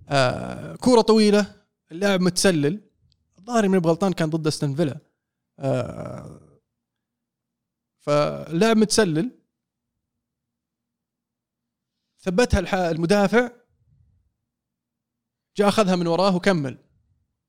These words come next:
طيب، لحظة تمرير الكرة كان المهاجم متسلل، بس لأن المدافع لمسها تغيرت اللعبة،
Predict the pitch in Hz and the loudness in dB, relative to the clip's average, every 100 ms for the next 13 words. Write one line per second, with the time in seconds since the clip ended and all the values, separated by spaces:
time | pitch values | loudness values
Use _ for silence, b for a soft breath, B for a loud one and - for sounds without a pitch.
0 | _ _ _ 175 214 247 226 - 196 233 | _ _ _ -2 2 4 2 2 2 4
1 | 196 160 220 165 156 - _ _ - 214 | 4 4 4 4 0 -8 _ _ -4 0
2 | 214 233 220 214 - 262 143 214 _ _ | 4 4 4 0 2 2 2 -4 _ _
3 | _ _ _ _ _ _ _ _ _ _ | _ _ _ _ _ _ _ _ _ _
4 | _ _ _ - 175 220 233 208 180 156 | _ _ _ -4 0 2 4 2 0 -4
5 | - _ 175 180 254 208 180 196 220 160 | -14 _ 0 2 4 2 0 2 2 2
6 | 185 277 _ _ _ - 190 185 165 170 | 0 0 _ _ _ 0 4 4 4 0
7 | 151 139 | 0 -6